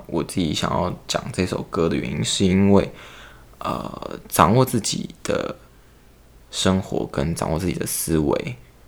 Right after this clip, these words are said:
很重要，掌握自己立下来的每一个目标也非常的重要。如果今天你愿意为自己设定的每一件事情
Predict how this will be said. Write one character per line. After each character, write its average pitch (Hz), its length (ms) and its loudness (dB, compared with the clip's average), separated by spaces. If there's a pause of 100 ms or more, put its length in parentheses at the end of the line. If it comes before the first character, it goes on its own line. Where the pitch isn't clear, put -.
很 - 220 -4
重 65 300 2
要， - 260 -2 (340)
掌 95 220 4
握 98 80 6
自 104 160 0
己 - 300 -4
立 92 160 4
下 87 180 2
来 - 300 -2
的 52 160 -4
每 - 180 -4
一 - 60 -4
个 - 120 -4
目 90 220 2
标 80 240 0
也 - 240 -4
非 - 180 -2
常 - 160 -6
的 - 120 -8
重 - 240 -8
要。 - 320 -8 (360)
如 101 120 0
果 101 180 6
今 92 220 0
天 92 340 2
你 87 220 -4
愿 90 200 4
意 87 280 2
为 87 120 4
自 87 160 -4
己 - 220 -6
设 - 180 0
定 85 200 0
的 - 80 -2
每 - 180 -4
一 - 160 -6
件 92 240 0
事 - 220 0
情 - 340 -8